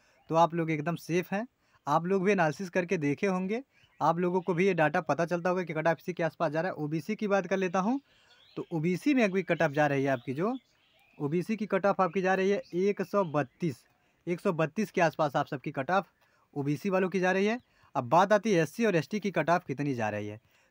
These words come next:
तो एससी की जो कट ऑफ जा रही है ना दोस्तों, एक सौ बारह प्लस अगर मार्क्स आपके आ रहे हैं तो आप लोग एकदम सेफ हैं।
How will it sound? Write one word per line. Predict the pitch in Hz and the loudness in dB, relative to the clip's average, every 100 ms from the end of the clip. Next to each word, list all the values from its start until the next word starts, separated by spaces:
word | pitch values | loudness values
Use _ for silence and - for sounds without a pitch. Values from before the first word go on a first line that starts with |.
| - | -6
तो | 135 | -2
एससी | 151 165 - 294 | 0 0 0 0
की | 277 | 2
जो | 214 196 | 2 2
कट | 175 160 | 2 4
ऑफ | 147 | 2
जा | 135 135 | 2 0
रही | 135 | 0
है | 139 | 0
ना | 175 | -2
दोस्तों, | 151 - 220 175 - _ _ - | -4 -6 -8 -8 -12 _ _ -4
एक | 175 220 220 | 0 0 0
सौ | 196 220 226 | -2 2 2
बारह | 190 135 147 156 170 208 | 2 2 4 4 4 2
प्लस | - 170 190 170 | 2 0 0 -2
अगर | 170 165 | -4 -2
मार्क्स | 151 160 147 | -2 -4 -4
आपके | 139 147 | -6 -4
आ | 135 151 | -2 0
रहे | 139 117 | -2 -4
हैं | 123 202 - _ _ _ - | -6 -8 -14 _ _ _ -4
तो | 135 | 4
आप | 156 156 | 4 4
लोग | 170 156 | 0 -2
एकदम | 147 151 185 | -2 -4 -6
सेफ | - - 143 170 | -6 -6 -4 -2
हैं। | 196 | -4